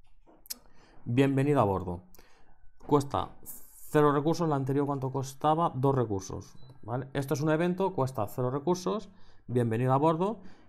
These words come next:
y te dice, juega esta carta solo si tu superhéroe tiene el rasgo guardián, máximo uno de por ronda. Acción de héroe, reduce en dos el coste de recurso del próximo aliado que se juegue en esta fase. Guardianes míos, agrupados, etcétera. De estas te vienen tres.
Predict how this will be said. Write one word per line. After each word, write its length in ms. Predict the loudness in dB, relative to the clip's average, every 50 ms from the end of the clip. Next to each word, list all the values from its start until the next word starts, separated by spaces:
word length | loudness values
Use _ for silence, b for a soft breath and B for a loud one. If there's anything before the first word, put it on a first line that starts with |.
| -6 -2
y 140 | -2 0
te 100 | 2 2
dice, 280 | 2 2 2 0 -2 0
juega 280 | 2 2 2 4 2 2
esta 180 | 2 2 2
carta 340 | 2 2 0 0 2 0 0
solo 240 | 2 2 2 2 2
si 140 | 2 0 0
tu 140 | 0 0
superhéroe 540 | 0 -2 -2 -2 0 2 2 4 4 2 2
tiene 260 | 2 0 0 2 2
el 100 | 0 0
rasgo 300 | 0 -2 -2 0 0 0
guardián, 640 | 2 2 2 2 2 2 2 0 0 0 -2 -4 -6 -4
máximo 500 | -2 -2 0 0 0 0 0 0 0 -2
uno 240 | -2 -2 0 0 0
de 80 | 0 0
por 180 | 0 0 0
ronda. 480 | 0 -2 -4 -4 -4 -4 -6 -6 -8 -10 -14 -16 -18 b b b b b b b b 0
Acción 400 | 2 2 2 4 4 2 4 4
de 80 | 4 4
héroe, 280 | 2 2 0 -2 -4 -6 -8
reduce 400 | -4 0 2 2 2 2 0 -2
en 80 | -2
dos 220 | 0 0 0 0 -2
el 80 | -2
coste 260 | -2 -2 -4 -4 -4 -4
de 120 | -2 -2
recurso 340 | -2 -2 -2 0 0 0 0
del 80 | 0
próximo 340 | 0 -2 -2 -2 -2 0 0
aliado 400 | 0 2 2 0 0 0 -2 -2
que 120 | -4 -6 -6
se 180 | -6 -6 -6
juegue 260 | -4 -2 -2 -2 -2
en 80 | -2 -4
esta 220 | -4 -4 -4 -6
fase. 420 | -6 -6 -8 -10 -10 -10 -14 -14 -16 -18 _ -8
Guardianes 560 | -4 0 0 2 2 2 0 0 0 0 -2
míos, 420 | -2 -2 -2 -2 -4 -4 -4 -2
agrupados, 720 | 0 0 0 0 -2 0 0 0 2 2 0 -2 -4 -4 -6
etcétera. 460 | -6 -6 -6 -6 -6 -6 -8 -6 -4
De 80 | -4
estas 180 | -2 -2 -2 -2
te 80 | -2 -2
vienen 300 | -2 0 0 -2 -2 -4
tres. 400 | -4 -4 -4 -6 -6 -10 -14